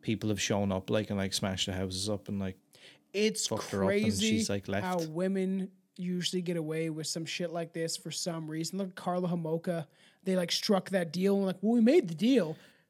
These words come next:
Speaker 2: We, we made it." We,
Speaker 1: So
Speaker 2: it's funny, they don't abide by the law when it comes to the old government breaking the rules and, and destroying laws and corrupting the system in so many ways. But it's just like,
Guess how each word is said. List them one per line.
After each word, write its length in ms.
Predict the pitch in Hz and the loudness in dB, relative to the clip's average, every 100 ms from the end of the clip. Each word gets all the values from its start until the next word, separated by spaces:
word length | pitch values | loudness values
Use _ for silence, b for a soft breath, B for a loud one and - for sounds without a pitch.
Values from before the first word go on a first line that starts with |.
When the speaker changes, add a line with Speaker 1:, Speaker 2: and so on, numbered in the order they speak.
| - | -2
Speaker 2:
We, 220 | 254 247 | 0 4
we 140 | 220 | 6
made 200 | 247 349 | 8 8
it." 80 | 269 | 6
We, 80 | 202 | 6
Speaker 1:
So 40 | 220 | 6
Speaker 2:
it's 180 | 220 190 | 6 6
funny, 180 | 269 269 | 6 6
they 80 | |
don't 180 | 220 254 | 6 4
abide 380 | 208 196 208 202 | 4 4 6 6
by 120 | 208 | 4
the 100 | 196 180 | 4 2
law 260 | 180 185 | 4 4
when 140 | 185 175 | 2 0
it 60 | 170 | -2
comes 280 | 185 180 | -4 -4
to 80 | - | -4
the 140 | 170 170 | -2 -2
old 180 | 170 | -2
government 520 | 156 160 165 170 160 151 | -4 -4 -2 -4 -6 -4
breaking 380 | 165 165 170 | -4 -2 -4
the 80 | 160 | -4
rules 460 | 151 156 160 160 147 | -2 -2 -2 -2 -4
and, 220 | 147 147 | -8 -6
and 220 | 160 160 | -4 -4
destroying 640 | 156 160 - 180 170 165 156 | -4 -6 -2 0 0 0 -4
laws 540 | 156 160 160 160 160 | -4 -4 -2 -4 -6
and 120 | 147 143 B B | -8 -12 B B
corrupting 560 | - 196 180 175 190 175 | -4 0 0 0 -4 -4
the 60 | 160 | -4
system 480 | - 175 - 180 170 | -2 -2 -2 -2 -2
in 100 | 165 | -4
so 240 | - 185 | 0 2
many 160 | 180 175 | 2 0
ways. 400 | 170 170 175 - B B | 0 0 -2 -4 B B
But 120 | 190 185 | 2 2
it's 100 | 190 | 0
just 180 | 175 | 0
like, 360 | 196 175 170 - | 2 0 -2 -8